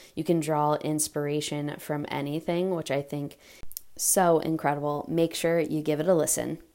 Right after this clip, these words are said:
Hardy's wife Kaylee is giving us all a peek back at her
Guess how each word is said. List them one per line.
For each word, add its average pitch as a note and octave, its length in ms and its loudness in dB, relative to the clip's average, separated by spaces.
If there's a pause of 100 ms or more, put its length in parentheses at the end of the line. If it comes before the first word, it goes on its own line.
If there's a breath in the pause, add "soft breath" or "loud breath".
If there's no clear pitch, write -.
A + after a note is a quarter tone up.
(280)
Hardy's A3 360 4
wife G#3+ 260 6
Kaylee G3 640 6
is G#3 160 2
giving F3 300 4
us E3+ 240 2
all D#3+ 380 6
a F3+ 160 4
peek - 500 -2
back D#3+ 320 0
at D3+ 200 -2
her D#3 380 -2